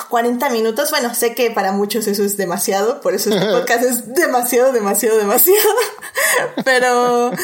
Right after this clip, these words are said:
Speaker 1: pero bueno, eh, para, para Fórmula uno creo que cuarenta minutos es como básico y está bien.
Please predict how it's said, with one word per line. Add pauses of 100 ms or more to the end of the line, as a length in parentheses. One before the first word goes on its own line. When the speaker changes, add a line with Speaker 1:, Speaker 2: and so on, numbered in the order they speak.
(300)
Speaker 1:
pero
bueno, (140)
eh,
para,
para
Fórmula
uno
creo
que
cuarenta
minutos
es
como
básico
y
está
bien.